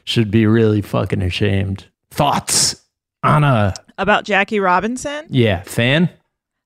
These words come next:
Speaker 2: Um, you know, I'm not really a huge fan of baseball.
Speaker 1: Mm-hmm, mm-hmm.
Speaker 2: But, you know, Jackie Robinson, um, seems like a cool figure in pop culture history.
Speaker 1: There we go.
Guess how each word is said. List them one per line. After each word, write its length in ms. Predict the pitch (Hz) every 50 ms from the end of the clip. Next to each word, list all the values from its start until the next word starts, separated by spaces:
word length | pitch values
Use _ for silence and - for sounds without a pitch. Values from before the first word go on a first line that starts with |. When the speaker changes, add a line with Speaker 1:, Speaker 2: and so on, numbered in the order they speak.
| _ _ -
Speaker 2:
Um, 440 | 285 302 320 330 330 330 330 330 320
you 120 | - 311 349
know, 160 | 381 370 - -
I'm 140 | 311 349 392 427 571 640
not 120 | 403 359
really 300 | 269 262 262 277 277 254
a 40 | 233
huge 380 | 208 - 240 220 220 214 - -
fan 240 | - 220 214 208
of 100 | 190 180 - _
baseball. 880 | - 175 165 165 - - - - - - 262 269 277 277 294 311 339 349 _ _ _ _ _ _ _ _ _ _ -
Speaker 1:
Mm-hmm, 640 | 131 120 107 110 107 98 98 90 - _ _ - 151
mm-hmm. 300 | 107 87 92 95 92 92
Speaker 2:
But, 320 | 92 - 240 247 - -
you 120 | 254 269 285
know, 240 | 294 294 294 285 285
Jackie 460 | - - 262 247 285 349 - 427 403
Robinson, 880 | 311 262 247 240 247 262 277 277 294 - - 311 285 285 277 277 285 277 - -
um, 680 | - 214 214 202 196 190 185 185 190 196 190 202 196 - _ _ _ _ _ _ _ _ _ _ _ _ _ _ _ _ _
seems 340 | - - 240 233 240 254
like 180 | 240 214 208 208
a 80 | 190 175
cool 380 | - - - 277 277 277 277
figure 400 | 269 - - 226 214 214 233 226
in 100 | 190 170
pop 300 | - - 196 190 - -
culture 340 | - 220 202 208 - - 220
history. 580 | 208 180 - - - - - - - - - - _ _ _ _ _
Speaker 1:
There 160 | - 110 104 107
we 80 | 110
go. 720 | 107 110 104 98 92 92 95 98 107 - 113 113 - -